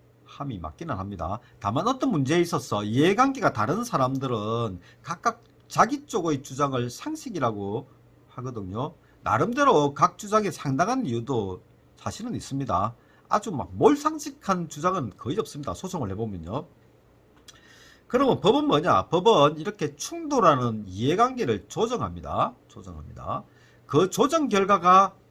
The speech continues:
법이고요. 법이고. 그리고 이 법은 국민에게 새로운 상식으로 자리 잡게 됩니다. 한편 채권관계는 대부분 쌍무계약에 의한 것이기 때문에도요.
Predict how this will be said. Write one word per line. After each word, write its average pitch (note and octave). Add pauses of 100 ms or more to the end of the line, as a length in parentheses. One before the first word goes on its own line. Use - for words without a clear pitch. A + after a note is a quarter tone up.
법이고요. B2 (220)
법이고. D#2+ (460)
그리고 F3+
이 D3
법은 E3+
국민에게 E3+
새로운 G#3+
상식으로 A2 (200)
자리 A2
잡게 E2+
됩니다. A#1+ (500)
한편 B2+
채권관계는 F3
대부분 D#3+ (300)
쌍무계약에 F3
의한 C#3+
것이기 F3
때문에도요. G#2